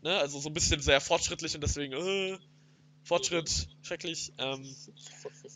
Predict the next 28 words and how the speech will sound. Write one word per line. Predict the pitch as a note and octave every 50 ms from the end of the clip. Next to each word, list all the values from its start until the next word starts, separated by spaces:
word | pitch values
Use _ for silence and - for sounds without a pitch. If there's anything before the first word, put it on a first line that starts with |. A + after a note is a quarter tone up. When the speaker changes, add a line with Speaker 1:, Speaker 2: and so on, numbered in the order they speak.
| - - - - - - - - - -
Speaker 1:
ja, | D#3+ F#3+ F3+ B2+ A#2 C3
genau, | - D#3+ D#3 D3+ C#3+ C#3 B2+
und, | C3 C3+ C3 - - - -
äh, | C#3+ D3
deswegen | D3+ D#3+ - G3 F#3 D#3+ D3+
wird | G3+ A3+ - - -
er | E3 F3+ G3 G#3+ A3 - - - - - -
zu | - - F#3+
einem | F3+ F#3 -
Auftrag | - G#3 B3+ - - - - - F3+ F3+ G3 G#3+ - - - - - -
geschickt, | F3 - - - - C#4+ - - -
nämlich | E3 F3+ F#3 F#3+ -
in | F#3 -
einem | A#2 D3+ E3+ E3+
kleinen | - - F#3+ F3+ E3+
Kaff | - - A3+ - -
namens | F3 D#3 E3 G3 -
eben | - D#3 D3
Sleepy | - - E3 D#3+ C#3+ C#3+ B2+
Hollow, | B2 B2+ D#3+ G3+ B3 D4 D#4 - - -
der | C#3+ -
eben | - C3 C3 B2+
den | B2+ C3 B2 B2 B2 B2 - - - - - - - - - - - - - - - - - -
namensgebend, | - C#3+ C#3+ D#3 E3 - - - D#3+ D#3 D3+ D3+ C#3+ - - - - - - - - - - - - -
diesen | D3+ C#3+ C#3+
Film, | - G3+ F#3+ F#3 E3+ - - - - - - -
namensgebend | D#3+ E3 F3 F3 - - F3 E3 E3 E3 D#3 - - - - - - - - - -
Film, | - F#3 F#3 F#3 - - -